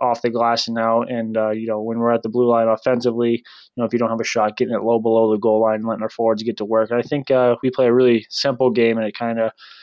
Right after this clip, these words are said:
we play well with each other. So it's, it's nice playing with Kevin. You know, he's a, uh, he's a big,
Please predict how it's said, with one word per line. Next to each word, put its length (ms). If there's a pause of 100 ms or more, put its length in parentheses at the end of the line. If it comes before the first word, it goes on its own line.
(440)
we 60
play 160
well 260
with 120
each 160
other. 280
So 180
it's, 140
it's 160
nice 160
playing 200
with 140
Kevin. 380
You 80
know, 240
he's 220
a, 220
uh, 120
he's 160
a 40
big, 380